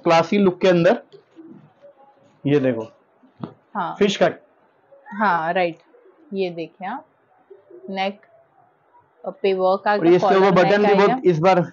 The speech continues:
Speaker 1: प्यारे दिए हुए
Speaker 2: अलग
Speaker 1: देखो।
Speaker 2: दिए हैं, exactly। अच्छा लग रहा है पीस overall। आप ये देखें, यहाँ से cut
Speaker 1: इसके नीचे का
Speaker 2: दिया हुआ
Speaker 1: paint
Speaker 2: है
Speaker 1: आ जाएगा
Speaker 2: पूरा।
Speaker 1: ये।
Speaker 2: और ये जो है इसकी अफगानी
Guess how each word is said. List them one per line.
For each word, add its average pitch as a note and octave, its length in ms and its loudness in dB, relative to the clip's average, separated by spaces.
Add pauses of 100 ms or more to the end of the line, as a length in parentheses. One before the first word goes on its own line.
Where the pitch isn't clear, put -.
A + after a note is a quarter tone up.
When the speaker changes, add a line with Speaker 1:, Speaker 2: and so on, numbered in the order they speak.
(500)
Speaker 1:
प्यारे D#3+ 260 4
दिए C#3 180 0
हुए B2+ 120 2
Speaker 2:
अलग G3+ 100 2
Speaker 1:
देखो। A#2+ 220 -2
Speaker 2:
दिए E3+ 180 -6
हैं, - 280 -8
exactly। E3+ 440 -4 (400)
अच्छा G#3+ 240 -2
लग A3 160 2
रहा G#3+ 80 2
है A3 60 2
पीस A3 320 -4
overall। A3 460 4
आप F3+ 320 -2
ये G3 160 2
देखें, G3+ 260 -2
यहाँ G3 260 0
से G3 160 -4
cut G3 340 0
Speaker 1:
इसके F3+ 220 -2
नीचे F3+ 200 2
का F3 40 4
Speaker 2:
दिया F3 120 4
हुआ F#3+ 80 2
Speaker 1:
paint - 140 2
Speaker 2:
है F3 120 2
Speaker 1:
आ D#3+ 40 2
जाएगा D3+ 280 2
Speaker 2:
पूरा। E3+ 120 0
Speaker 1:
ये। C4+ 80 -4 (640)
Speaker 2:
और F#3+ 160 0
ये A3 240 2
जो B3+ 120 0
है A3 160 2
इसकी G#3+ 280 -4
अफगानी F#3 420 -2